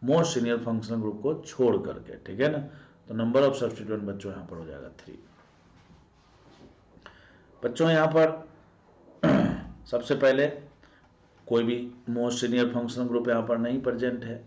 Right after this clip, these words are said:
ठीक है ना, तो कोई लफड़ा ही नहीं बच्चों। पैरेंट चेन selection का रूल क्या होता है बच्चों? पैरेंट चेन का सिलेक्शन का रूल होता है कि अगर कोई senior functional group है तो सबसे पहले हम मोस्ट सीनियर फंक्शनल ग्रुप को, मोस्ट सीनियर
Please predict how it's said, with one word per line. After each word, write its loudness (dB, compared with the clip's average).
ठीक -12
है -4
ना, -6
तो -14
कोई -6
लफड़ा -6
ही -2
नहीं -8
बच्चों। -12
पैरेंट 4
चेन 0
selection 0
का 2
रूल 4
क्या -2
होता 0
है -2
बच्चों? -6
पैरेंट -2
चेन -4
का -4
सिलेक्शन -6
का 0
रूल -2
होता -4
है -8
कि -6
अगर 0
कोई 2
senior -2
functional -2
group -4
है -6
तो -4
सबसे 0
पहले 2
हम -2
मोस्ट -2
सीनियर -2
फंक्शनल -4
ग्रुप -4
को, -6
मोस्ट -2
सीनियर -4